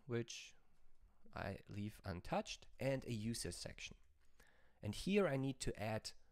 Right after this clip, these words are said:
a, um, option to a kernel option here, okay? So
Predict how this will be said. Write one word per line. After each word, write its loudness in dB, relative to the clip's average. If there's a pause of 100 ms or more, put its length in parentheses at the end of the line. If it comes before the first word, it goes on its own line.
(220)
a, 0 (520)
um, -4 (540)
option 4
to 2 (440)
a 0
kernel 4
option -6
here, -8
okay? 2 (320)
So 4